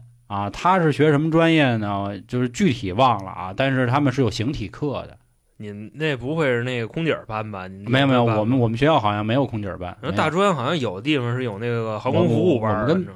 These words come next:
Speaker 1: 本科在一起，
Speaker 2: 啊，
Speaker 1: 本科在一起啊。
Speaker 2: 不是你，你啊，是，行，
Speaker 1: 大专我丢谁人啊，
Speaker 2: 行，行，
Speaker 1: 是吧？
Speaker 2: 嗯。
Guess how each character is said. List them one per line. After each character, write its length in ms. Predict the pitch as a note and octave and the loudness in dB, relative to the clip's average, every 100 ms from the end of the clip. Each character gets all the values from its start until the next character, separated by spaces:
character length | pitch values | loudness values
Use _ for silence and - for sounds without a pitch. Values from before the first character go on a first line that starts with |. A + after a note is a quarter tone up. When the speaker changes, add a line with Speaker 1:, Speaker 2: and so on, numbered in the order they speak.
| - | -4
Speaker 1:
本 120 | G2+ | -4
科 180 | - C#3+ | -2 -4
在 160 | B2 | -4
一 60 | F#2+ | -6
起， 220 | - - - | -10 -20 -20
Speaker 2:
啊， 80 | G#2 G#2+ | -14 -10
Speaker 1:
本 140 | G#2+ | -6
科 80 | A#2+ | -4
在 120 | A#2+ | -4
一 20 | |
起 60 | B2+ | -4
啊。 40 | |
Speaker 2:
不 40 | F3 | -4
是 0 | |
你， 100 | B2+ A2+ G2+ | -4 -6 -10
你 60 | G2+ | -10
啊， 200 | G#2+ A2 - | -8 -8 -12
是， 160 | - | -20
行， 200 | A2+ A#2+ | -14 -4
Speaker 1:
大 120 | C3+ | 0
专 140 | C#3 D#3+ | 2 2
我 80 | B2 | 2
丢 140 | C#3+ | 2
谁 100 | C#3 | 2
人 180 | C3 G2 | -2 -4
啊， 20 | |
Speaker 2:
行， 160 | G#2+ A#2 | -8 -6
行， 140 | A2 | -4
Speaker 1:
是 100 | A2+ | -2
吧？ 300 | B2 B2 A#2+ A#2+ | 0 0 -4 -8
Speaker 2:
嗯。 240 | G2+ G2+ | -14 -18